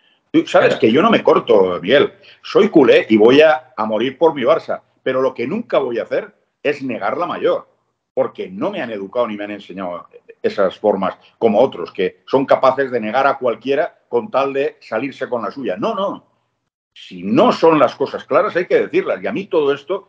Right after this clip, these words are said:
Speaker 1: no me está gustando nada. Te
Speaker 2: Y
Speaker 1: lo
Speaker 2: no ha
Speaker 1: digo
Speaker 2: salido
Speaker 1: desde el
Speaker 2: Tebas a
Speaker 1: principio,
Speaker 2: explicarlo.
Speaker 1: no me gustan estas historias.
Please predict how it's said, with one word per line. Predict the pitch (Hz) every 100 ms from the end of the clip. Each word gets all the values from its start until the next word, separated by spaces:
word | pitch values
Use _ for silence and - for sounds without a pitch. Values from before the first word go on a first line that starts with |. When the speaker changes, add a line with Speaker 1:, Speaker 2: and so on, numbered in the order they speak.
| _ -
Speaker 1:
no | 113 196
me | 247
está | 135 -
gustando | 196 151 - 175 139
nada. | 117 180 92 - _ -
Te | 120
Speaker 2:
Y |
Speaker 1:
lo | 156
Speaker 2:
no | 208
ha |
Speaker 1:
digo | 220
Speaker 2:
salido | 233 233 226
Speaker 1:
desde | 220
el |
Speaker 2:
Tebas | 226 202
a |
Speaker 1:
principio, | 190 180
Speaker 2:
explicarlo. | 143 131 202 165 90
Speaker 1:
no | 113 170 226
me | 170
gustan | 113 185 202 151 131
estas | 160 - 170
historias. | 120 - 170 110 78